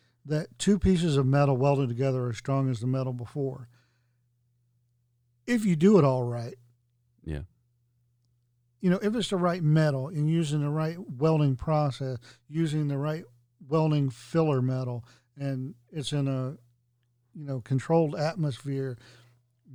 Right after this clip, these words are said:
Speaker 1: maybe, possibly, most likely, gonna be as strong as it used to be.
Speaker 2: Yeah.
Speaker 1: And then you don't tell the customer what you did?
Speaker 2: Mm.
Speaker 1: Oh.
Speaker 2: Hmm.
Speaker 1: See.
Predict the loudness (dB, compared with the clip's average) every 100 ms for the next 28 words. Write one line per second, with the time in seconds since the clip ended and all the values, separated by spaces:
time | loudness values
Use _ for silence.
0 | -4 -2 -2 -8 -14 _ -6 -2 -2 -2
1 | -8 -10 -14 -16 _ -10 -6 -4 -2 -2
2 | -2 -4 -12 -14 -20 -20 _ 0 2 2
3 | -2 -2 -6 -6 -4 -6 -10 -12 -16 _
4 | -20 -20 _ _ _ _ -10 -10 -14 _
5 | _ _ _ _ _ _ _ _ _ _
6 | _ _ _ -4 0 4 4 4 2 0
7 | 0 -2 -6 -6 -6 -8 -8 -12 -14 -12
8 | -8 -8 -6 -8 -10 _ _ _ _ _
9 | _ _ -12 -10 -8 -12 _ _ _ _
10 | -4 0 2 2 0 -2 -4 -8 -16 -20
11 | _ _ _ _ -10 -8 -6 -8 -12